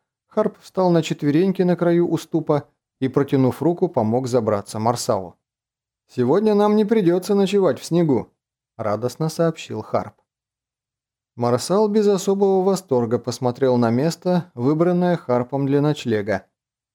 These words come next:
"Возможно, я ошибаюсь", сказал он, "но нора в снегу кажется мне куда более надёжным убежищем,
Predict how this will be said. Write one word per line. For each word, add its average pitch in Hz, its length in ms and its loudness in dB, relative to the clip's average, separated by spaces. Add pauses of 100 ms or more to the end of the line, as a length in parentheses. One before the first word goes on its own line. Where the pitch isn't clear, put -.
(560)
"Возможно, 113 640 -2
я 113 260 2
ошибаюсь", 113 760 -4 (260)
сказал 101 440 -12
он, 101 180 -14 (560)
"но 143 200 0
нора 180 320 4
в 180 80 -6
снегу 190 440 2
кажется 165 600 -4
мне 165 260 2
куда 156 320 0
более 156 360 2
надёжным 147 640 0
убежищем, 110 680 -2